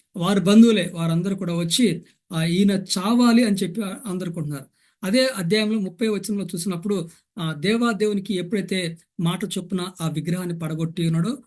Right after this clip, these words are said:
అక్కడ బలిపీఠం ఏర్పాటు చేసినాడో, అక్కడ దేవుడు మాట్లాడుతున్నాడు, "నీకు సమాధానము కలుగును గాక, నీకు చావు రానే రాదు" అని దేవుడు వాగ్దానం చేస్తున్నాడు.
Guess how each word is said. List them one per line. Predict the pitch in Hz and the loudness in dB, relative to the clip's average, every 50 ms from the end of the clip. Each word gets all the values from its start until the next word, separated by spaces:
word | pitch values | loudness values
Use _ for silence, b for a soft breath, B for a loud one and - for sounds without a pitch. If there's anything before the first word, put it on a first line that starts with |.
| _ _ _ - - | _ _ _ -12 -10
అక్కడ | 165 175 180 | -8 -8 -8
బలిపీఠం | 170 165 165 170 190 196 220 196 196 214 196 170 | -6 -2 -2 -2 0 0 0 0 0 2 0 0
ఏర్పాటు | 160 165 165 165 185 180 165 170 | 0 -2 -2 -4 -6 -6 -6 -4
చేసినాడో, | 170 175 170 - 196 240 - | -4 -4 -4 -2 -2 -4 -4
అక్కడ | 240 - 214 185 | -4 -4 -4 -2
దేవుడు | 165 165 196 202 208 | 0 2 2 2 2
మాట్లాడుతున్నాడు, | 190 175 175 170 165 170 160 165 - 165 160 160 - - - - 190 | 2 0 -2 -4 -4 -6 -6 -2 -2 -2 -2 -2 -4 -14 -10 -4 0
"నీకు | 190 196 202 214 | 2 4 4 4
సమాధానము | - - 180 185 202 214 196 220 220 220 214 208 | 2 2 0 2 2 2 2 2 2 2 2 0
కలుగును | 196 - 185 175 175 165 170 165 156 | -4 -6 -6 -6 -4 -2 0 0 0
గాక, | 160 160 170 160 165 B B B B | 0 -2 -4 -6 -6 B B B B
నీకు | 190 190 196 220 214 208 - - | 0 2 4 4 2 2 0 0
చావు | 185 196 214 240 240 | 2 2 4 4 4
రానే | 208 202 202 220 240 277 285 | 4 4 4 6 6 6 6
రాదు" | 285 262 226 175 151 - - _ _ _ _ _ _ _ _ _ _ _ _ _ _ _ _ _ _ _ - | 4 4 2 -2 -2 -6 -12 _ _ _ _ _ _ _ _ _ _ _ _ _ _ _ _ _ _ _ -6
అని | 180 190 185 175 160 | -2 -2 0 0 0
దేవుడు | 151 170 196 196 190 170 | 0 2 2 2 2 2
వాగ్దానం | 165 165 165 160 151 175 180 175 170 160 | 2 2 2 2 0 -2 -2 -2 -2 -4
చేస్తున్నాడు. | 165 165 160 160 - - 165 160 160 160 160 165 165 | -2 -2 -4 -4 -4 -4 -2 -2 0 0 -2 -4 -6